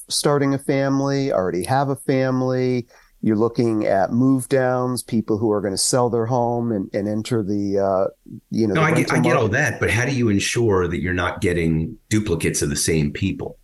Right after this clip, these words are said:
Speaker 2: Like, once somebody clicks on, "Yes, I agree to take your survey," and you've checked the box for the amount of people that you want, and that, is it the plat-, the social media platforms that essentially have an algorithm and say, or is it you guys?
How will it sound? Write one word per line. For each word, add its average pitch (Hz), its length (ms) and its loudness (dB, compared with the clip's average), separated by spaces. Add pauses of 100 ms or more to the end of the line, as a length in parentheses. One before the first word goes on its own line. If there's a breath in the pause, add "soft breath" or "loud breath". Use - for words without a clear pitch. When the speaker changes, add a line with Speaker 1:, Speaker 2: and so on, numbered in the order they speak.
(280)
Speaker 2:
Like, 85 140 0
once 123 280 2
somebody 110 380 2
clicks - 360 0
on, 92 220 0
"Yes, 90 180 -2
I 87 100 0
agree 87 260 -2
to 87 80 0
take 87 240 -6
your 76 80 -4
survey," 85 600 2 (220 loud breath)
and 90 140 0
you've 78 160 -2 (160)
checked - 320 -2
the 90 80 0
box 87 400 0
for 80 140 -4
the 78 120 4
amount 87 280 2
of - 60 -4
people 82 280 -2
that 80 160 -2
you 80 100 -2
want, 82 340 -2
and 78 120 0
that, 80 260 -2 (460)
is 98 180 2
it 87 280 -2
the 85 100 0
plat-, - 520 -2
the - 60 0
social 95 380 0
media 110 280 2
platforms 104 760 0
that 92 260 0
essentially 92 540 0
have 87 200 0
an 82 120 -2
algorithm 90 540 0
and 82 120 -4
say, 82 300 -2 (180)
or 104 160 4
is 82 80 2
it 85 120 -4
you 87 180 0
guys? - 480 -4